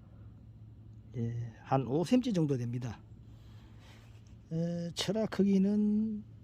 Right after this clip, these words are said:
한 삼 센티미터 정도 되네요.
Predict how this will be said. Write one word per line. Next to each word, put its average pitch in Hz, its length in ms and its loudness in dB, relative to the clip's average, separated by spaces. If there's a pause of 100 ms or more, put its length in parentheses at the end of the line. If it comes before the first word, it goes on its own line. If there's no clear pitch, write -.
한 170 540 2
삼 220 300 8
센티미터 233 320 4
정도 147 420 4 (380)
되네요. 127 340 2